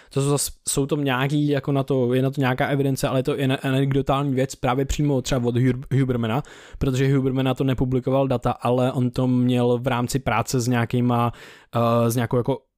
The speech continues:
nějakýma armádníma jednotkama a tak dále, což prostě je undisclosed, ale říkal, že s nima pracuje a že jim prostě tady to když tak jako dává a že to má zaznamenaný ty hodnoty. A to je Tongat Ali a je to čtyři sta miligramů denně.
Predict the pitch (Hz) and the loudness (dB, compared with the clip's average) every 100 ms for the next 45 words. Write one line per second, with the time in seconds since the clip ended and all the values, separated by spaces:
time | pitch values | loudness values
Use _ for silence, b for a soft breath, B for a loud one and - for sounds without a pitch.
0 | - 131 120 135 135 127 123 127 131 120 | -4 -2 0 0 0 0 0 2 2 2
1 | 120 117 123 113 117 120 110 104 98 - | 0 0 -2 0 0 0 0 0 -2 -4
2 | - 110 - 113 110 120 117 120 - 113 | -4 -4 -2 -2 0 0 0 -2 -2 -2
3 | 110 - 117 113 - 143 - 127 127 131 | -2 -4 -2 -2 -4 -12 -10 -6 -2 0
4 | 135 120 117 135 110 120 - 139 123 110 | 0 -2 0 -2 0 -4 -2 -2 -2 -2
5 | 113 120 - - 113 - 113 110 120 117 | 0 -2 -4 -6 -4 -4 -2 -2 0 -4
6 | - 120 - 110 - 107 113 104 110 110 | -2 -4 -2 -4 -4 -4 0 0 2 0
7 | 113 107 113 110 110 107 113 110 104 101 | 0 -2 -2 0 0 0 2 2 2 0
8 | 98 95 107 127 113 98 B B B - | 0 0 2 0 -2 -6 B B B -6
9 | - 123 120 123 123 120 - 117 120 113 | 0 -2 0 -2 0 -2 -2 -2 2 2
10 | 113 117 110 110 - 113 101 107 104 101 | 0 -2 0 0 -2 -2 -2 0 0 2
11 | 104 104 104 117 107 110 101 | 2 2 2 0 0 0 0